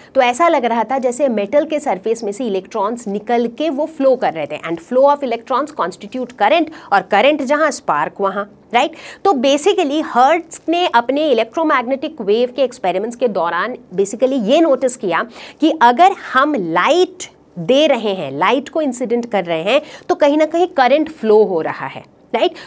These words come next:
तो पहली बार ये photoelectric emission का जो कॉन्सेप्ट है, ये सामने आया।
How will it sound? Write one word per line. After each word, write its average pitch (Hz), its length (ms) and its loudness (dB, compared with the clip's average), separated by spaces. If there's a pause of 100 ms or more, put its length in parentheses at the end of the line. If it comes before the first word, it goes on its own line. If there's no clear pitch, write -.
(100)
तो 339 60 2
पहली 330 440 2
बार 330 260 2
ये 330 220 0
photoelectric 294 1000 0
emission 262 500 -4
का 285 60 0
जो 277 120 -4
कॉन्सेप्ट 240 600 -2
है, 277 140 0 (260)
ये 311 320 0 (140)
सामने 170 440 -2
आया। 139 200 -10